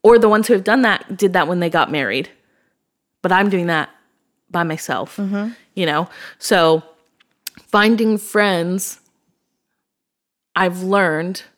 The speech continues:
Speaker 1: I'm like, "You know what? I can't let the perception that, like, oh, well, I've done all these things or I haven't done all of these things be the only reason that I don't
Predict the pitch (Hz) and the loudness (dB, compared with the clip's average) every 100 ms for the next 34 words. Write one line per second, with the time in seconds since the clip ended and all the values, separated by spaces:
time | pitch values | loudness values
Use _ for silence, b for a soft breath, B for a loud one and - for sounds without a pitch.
0 | _ _ _ _ 175 190 180 175 - 226 | _ _ _ _ -4 -2 -2 -4 -6 -2
1 | 226 247 254 262 247 B B B B 214 | 0 0 0 0 -2 B B B B -8
2 | - 262 294 - 220 214 202 - 185 - | -2 0 0 -2 -2 2 2 0 -6 -8
3 | 190 180 - - - 190 165 160 156 - | -8 -6 -4 -4 -4 -4 -4 -2 -2 0
4 | 156 151 - _ _ _ _ _ _ _ | -2 -4 -10 _ _ _ _ _ _ _
5 | - 196 180 170 139 151 170 180 175 165 | -4 0 2 2 2 2 0 -2 -4 -2
6 | 160 160 165 156 - 151 147 156 - 160 | -4 -4 -4 -4 -6 -6 -6 -6 -2 0
7 | 165 160 - 165 160 - 160 151 143 139 | 0 -2 -2 0 0 -2 -2 -2 0 -2
8 | 156 147 147 - 127 131 160 - 170 180 | -4 -6 -6 -4 -4 -4 -8 -10 -6 -4
9 | 175 170 - 165 175 170 165 170 160 156 | -4 -4 -4 -4 -2 -4 -4 -4 -4 -4
10 | 160 151 - 147 156 156 - 156 151 | -4 -6 -4 -2 -4 -4 -6 -4 -6